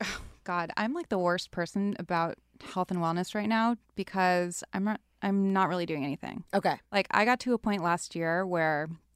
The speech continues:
Speaker 1: like I was saying, like, hormones were out of control,
Speaker 2: Right.
Speaker 1: stress was out of control, and it's not, like, external stress. Like, it
Speaker 2: Mm-hmm.
Speaker 1: is from work and stuff like that, but it's mostly, like, sh-, stuff that I'm dealing with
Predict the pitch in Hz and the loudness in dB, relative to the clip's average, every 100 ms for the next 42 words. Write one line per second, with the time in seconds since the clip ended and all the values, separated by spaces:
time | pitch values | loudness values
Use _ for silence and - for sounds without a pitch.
0 | _ _ - - 190 180 170 - 170 156 | _ _ -20 -6 -4 -4 -4 -4 -6 -8
1 | - 180 180 180 - - 165 170 175 175 | -6 -4 -2 -2 -4 -2 0 0 -2 0
2 | 180 170 170 160 156 180 - 175 - 175 | 2 2 0 0 2 0 -4 -8 2 2
3 | 180 170 202 190 185 170 170 175 - - | 2 0 -4 -2 2 4 4 2 -2 -16
4 | - - 190 190 185 180 185 - 175 - | -8 -4 -2 4 4 4 2 -2 -4 -6
5 | 170 165 175 196 202 - 196 185 180 226 | -4 -4 -4 0 0 0 -6 -2 2 2
6 | 226 - 226 196 185 190 - 190 190 185 | 2 0 0 2 4 4 0 -6 -6 -6
7 | 175 165 180 - 160 - 165 156 170 156 | -4 -2 0 -2 -6 -4 -4 -2 -4 -4
8 | 156 - - - 175 - 175 170 165 160 | -6 -8 -10 -6 -6 -2 -2 0 0 0
9 | 170 165 | 0 -2